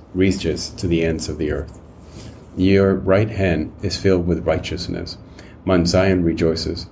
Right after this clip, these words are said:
The villages of Judah are glad because of your judgments. Walk about Zion, go around her, count her towers,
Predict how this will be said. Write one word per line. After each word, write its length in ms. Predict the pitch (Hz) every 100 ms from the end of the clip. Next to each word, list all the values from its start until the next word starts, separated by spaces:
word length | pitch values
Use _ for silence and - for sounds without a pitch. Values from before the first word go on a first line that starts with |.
| -
The 100 | 87
villages 420 | 95 101 101 92
of 160 | 90 85
Judah 420 | 95 85 78 80 -
are 120 | 85
glad 360 | 92 87 82
because 280 | - 101 82
of 60 | 80
your 100 | 78
judgments. 600 | 76 80 76 73 69 - - - _ - - - - -
Walk 240 | 95 101 107
about 260 | 101 90
Zion, 480 | 87 87 85 82 85 - 92
go 80 |
around 440 | 92 92 87 85 85
her, 260 | 76 73 - - - -
count 240 | - 92 90
her 140 | 98
towers, 500 | - 87 80 76 80